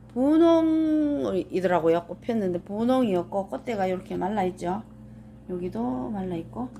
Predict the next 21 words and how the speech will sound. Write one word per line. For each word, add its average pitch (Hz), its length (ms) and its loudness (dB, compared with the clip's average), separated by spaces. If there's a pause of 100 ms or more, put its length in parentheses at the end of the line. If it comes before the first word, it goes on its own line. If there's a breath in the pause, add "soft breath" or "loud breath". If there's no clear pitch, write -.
(220)
꽃대가 185 500 -2
얘는 180 540 0
두 202 300 -6
개씩 220 340 0
나왔었어요. 143 680 -6 (560 loud breath)
조금 175 440 -2
탄탄해서 226 600 -2
오래 233 260 0
키워서 165 340 -6
그런가 151 280 -8
봐요. 143 240 -6 (1900 loud breath)
어, 196 360 2
얘는 294 800 2 (1000)
노란 254 440 6
꽃이고 175 680 0 (460)
요 175 180 -6 (160)
톱은 302 360 2
두 233 100 2
개는 226 320 4
노란 185 260 2
꽃이고요. 202 680 -2